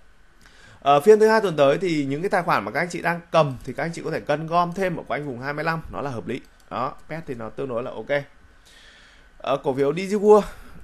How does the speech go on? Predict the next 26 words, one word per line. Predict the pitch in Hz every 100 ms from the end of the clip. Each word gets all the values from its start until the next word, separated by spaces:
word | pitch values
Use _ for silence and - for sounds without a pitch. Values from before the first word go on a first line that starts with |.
| -
D | 160 170 165 165 156
G | 135 127 123
W, | 139 170 170 - -
xem | - 143 143
cổ | 131
phiếu | 110 110
này. | 131 - - - - -
Đó, | - 127 160
thì | 175
D | 165 185
G | 196
World | 202 190
nó | 180
cũng | 175
đánh, | 170 160 190
ờ, | 208 190 170
khá | 175 151 196
là | 214 156
tương | - 185
đồng | 175 156 135
với | 127 131
các | 190
cái | 190 196
mã | 175
cổ | - 139
phiếu | 101 113 117 127 170